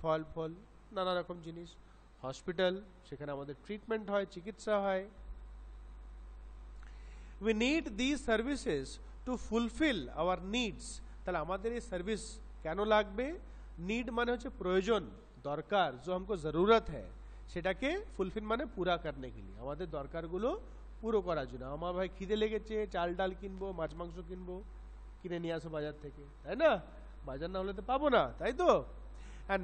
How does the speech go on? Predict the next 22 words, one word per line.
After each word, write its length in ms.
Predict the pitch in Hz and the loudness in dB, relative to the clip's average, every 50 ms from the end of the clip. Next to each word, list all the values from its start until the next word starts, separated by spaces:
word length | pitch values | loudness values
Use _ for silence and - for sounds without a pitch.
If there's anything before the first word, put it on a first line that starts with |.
| 170 170 190 | 4 6 8
make 200 | 220 277 294 - 285 277 | 8 8 8 6 6 8
our 140 | 285 294 269 233 196 175 | 8 8 8 8 4 4
life 260 | 180 208 294 330 - - - - - - 190 190 202 | 4 4 4 2 0 -2 -12 -12 -12 -8 -4 -2 -2
easy 260 | 202 185 233 285 302 294 - - | 0 2 2 2 2 2 -2 -4
and 100 | 165 160 170 - - | -6 -6 -6 -10 -10
comfortable, 600 | 139 127 113 - 131 123 - 175 190 208 190 143 113 117 123 | -10 -12 -10 -12 -12 -6 -2 2 4 4 4 2 0 -6 -4
এবং 180 | 139 180 240 370 - - - - - - - - - - - - - - - - - - 160 165 | 0 2 2 2 0 -4 -10 -18 -20 -20 -20 -20 -20 -20 -20 -20 -20 -20 -20 -20 -14 -8 -4 -4
এই 60 | 170 - - | -4 -4 -2
সমস্ত 280 | 190 196 202 202 - - 160 - - | -2 -2 -2 -2 -2 -6 -6 -4 -4
সার্ভিসেসগুলো 560 | 175 156 147 147 - 185 160 160 175 202 214 180 | -6 -6 -6 -8 -10 -8 -6 -2 2 4 4 4
আমাদের 240 | 160 165 170 175 170 147 139 | 4 4 0 -2 -4 -4 -6
জীবনটাকে 520 | 147 139 156 156 147 175 170 165 214 262 339 427 480 - - - - - - - - - - 208 233 | -6 -6 -6 -4 -4 -4 -4 -2 -2 -2 -2 -2 -4 -10 -18 -20 -20 -20 -20 -20 -18 -10 -4 -2 -2
easy 200 | 226 190 196 180 147 147 | 0 0 -2 -2 -2 -2
মানে 140 | 151 160 160 - - | -2 -2 -4 -6 -6
সহজ 260 | 156 139 160 196 196 - - - | -4 2 2 2 2 2 0 0
করে 160 | 214 214 220 214 226 | 2 2 6 10 10
দেয়, 240 | 240 254 285 349 403 427 - - - - - - - - - | 12 12 12 10 8 4 0 -6 -14 -20 -20 -20 -12 -8 -4
এবং 120 | 156 196 226 208 - | -2 -2 -2 -2 -4
comfortable 380 | 165 156 151 165 160 175 180 190 202 | -8 -6 -6 -6 -4 -2 -2 -2 0
মানে 120 | 240 294 311 - - 135 139 | 0 -2 -2 -4 -4 -4 0
আরাম 220 | 151 170 180 190 185 185 208 - - - - - - - 131 | 2 2 2 2 0 -4 -12 -16 -20 -20 -20 -20 -16 -12 -8
আমাদের 260 | 135 143 147 185 | -8 -4 -2 -2